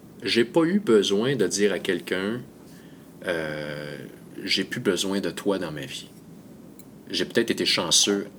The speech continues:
à, à cet effet. Cependant, ça s'est fait naturellement. Il y a des gens qui ont quitté ma vie dans les, depuis les sept dernières années, depuis que j'en parle ouvertement. Ça se fait naturellement. Les gens, euh,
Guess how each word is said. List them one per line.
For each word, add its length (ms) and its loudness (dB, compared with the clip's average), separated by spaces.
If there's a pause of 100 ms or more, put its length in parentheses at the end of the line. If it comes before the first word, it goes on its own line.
à, 300 -12
à 20 -4
cet 240 2
effet. 320 -8 (960)
Cependant, 680 4
ça 160 2
s'est 140 6
fait 260 0
naturellement. 760 2 (240)
Il 40 2
y 20 2
a 40 0
des 160 4
gens 260 0
qui 140 -2
ont 80 0
quitté 400 0
ma 160 -2
vie 340 -10 (120)
dans 160 -8
les, 680 -6
depuis 340 -6
les 100 -4
sept 240 4
dernières 340 -4
années, 160 -4
depuis 200 -2
que 60 2
j'en 140 -2
parle 200 -2
ouvertement. 540 -4 (1200)
Ça 160 0
se 120 6
fait 120 0
naturellement. 480 -4 (100)
Les 140 -8
gens, 160 -4
euh, 560 -6